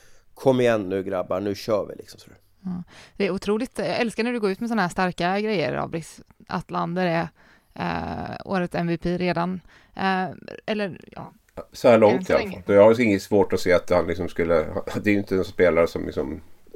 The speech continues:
Speaker 3: viker ner sig efter halva säsongen heller. Nej, han betyder otroligt mycket för dem, tror jag, och, och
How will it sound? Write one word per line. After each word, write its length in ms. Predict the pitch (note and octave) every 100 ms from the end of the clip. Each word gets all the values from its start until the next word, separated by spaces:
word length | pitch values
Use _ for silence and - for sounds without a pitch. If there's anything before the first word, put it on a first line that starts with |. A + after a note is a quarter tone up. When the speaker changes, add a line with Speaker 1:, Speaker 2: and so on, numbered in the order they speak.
| - - -
Speaker 3:
viker 320 | G#2 F#2 F#2+
ner 140 | G2 A2+
sig 160 | G2
efter 140 | F#2 F2+
halva 260 | E2 D#2+
säsongen 440 | D#2 - F2 E2 G2
heller. 180 | G#2+ G2+
Nej, 120 | A2+
han 120 | B2
betyder 320 | A#2 C3 A2
otroligt 440 | G#2+ D3+ C3 F#2 F2
mycket 300 | E2+ - D#2
för 140 | D2+
dem, 140 | C#2+
tror 180 | - E2
jag, 140 | D2 D#2+
och, 460 | D#2 C2 D#2+ C#2+
och 200 | D2 C2